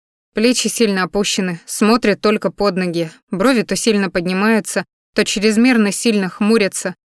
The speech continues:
обе руки сжаты в кулаки. Я уже хотела нагнать ее и попытаться хотя бы немного снять ее напряжение непринужденным разговором,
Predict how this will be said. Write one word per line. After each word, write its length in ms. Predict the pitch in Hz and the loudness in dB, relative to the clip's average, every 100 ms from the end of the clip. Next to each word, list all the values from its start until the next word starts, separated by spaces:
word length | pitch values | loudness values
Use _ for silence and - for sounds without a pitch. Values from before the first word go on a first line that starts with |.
| _ | _
обе 220 | 196 185 | -4 0
руки 320 | 185 180 226 | -2 0 0
сжаты 340 | 202 175 185 - | 0 0 -2 -4
в 100 | - | -6
кулаки. 600 | 180 170 170 - 151 156 _ _ _ _ _ | -4 -4 -6 -12 -14 -14 _ _ _ _ _
Я 160 | - 208 | -2 0
уже 140 | 240 | 0
хотела 360 | 226 247 262 226 | 0 0 2 4
нагнать 500 | 220 202 220 254 - | 2 2 2 2 2
ее 260 | 185 170 165 | 0 0 -2
и 20 | |
попытаться 520 | 160 190 240 233 196 | -4 -4 -2 -2 -4
хотя 280 | - 190 220 | -6 -2 -2
бы 140 | 180 | 0
немного 520 | 190 208 214 254 202 | 0 2 4 2 0
снять 360 | 170 - 185 - | -4 -4 -6 -4
ее 160 | 175 180 | -4 -2
напряжение 680 | 175 175 170 214 214 175 | -4 -4 -2 0 0 -2
непринужденным 800 | 170 170 190 185 180 190 190 175 | -6 -6 -4 -4 -2 -2 0 -2
разговором, 580 | 175 156 180 214 226 180 | -4 -2 -2 0 0 -2